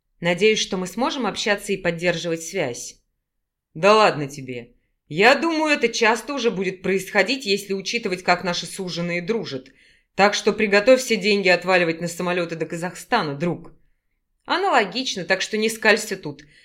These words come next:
Хотя ты сперва пару приручи, а потом о доме своем говори». «Не переживай, я ей долго рассуждать не дам. Украду и женой сделаю».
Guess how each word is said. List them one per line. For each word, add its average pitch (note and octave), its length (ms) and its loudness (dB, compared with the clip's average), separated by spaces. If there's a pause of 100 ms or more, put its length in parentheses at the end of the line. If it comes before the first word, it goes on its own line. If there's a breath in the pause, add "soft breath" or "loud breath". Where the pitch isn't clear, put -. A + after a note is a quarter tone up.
(120)
Хотя A3+ 340 4
ты B3+ 140 -2
сперва A3+ 400 0
пару D4+ 300 4
приручи, F3 460 -4
а D#3+ 100 2
потом A#3+ 320 0
о A3 60 2
доме F3 240 -2
своем D3+ 420 -4
говори». D3+ 540 -6 (560 soft breath)
«Не F3+ 120 -2
переживай, F#3+ 720 0
я G#3+ 180 6
ей G#3 180 4
долго F3 340 -2
рассуждать F3 540 -2
не F3+ 100 -6
дам. C#3 420 -2
Украду C#4 440 2
и G3+ 60 0
женой D#3 320 -6
сделаю». C#3+ 580 -2